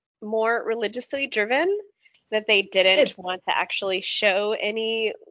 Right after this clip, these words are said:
Speaker 1: like, lusty bits.
Speaker 2: Well, like, I get leaving, but, like, she talks about they just, like, go and have dinner all the time.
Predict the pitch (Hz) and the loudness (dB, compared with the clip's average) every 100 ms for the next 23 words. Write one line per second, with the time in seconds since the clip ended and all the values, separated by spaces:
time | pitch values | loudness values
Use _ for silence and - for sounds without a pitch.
0 | _ 214 208 220 _ _ 202 202 208 - | _ -6 -4 -4 _ _ -2 -2 -2 -8
1 | 233 226 247 - - _ _ - - - | -2 -2 -2 -8 -20 _ _ -20 -20 -16
2 | - 349 330 330 - 320 403 453 359 302 | 2 4 8 6 6 2 2 0 0 -2
3 | 247 208 254 240 233 233 233 - - 254 | -4 2 4 6 6 2 0 -14 -10 -4
4 | 285 277 285 262 247 - 233 240 233 233 | -2 2 4 4 2 4 0 2 0 0
5 | 220 208 214 208 208 196 208 202 180 165 | 2 2 2 2 0 0 0 2 2 0
6 | 170 143 - | -2 -4 -4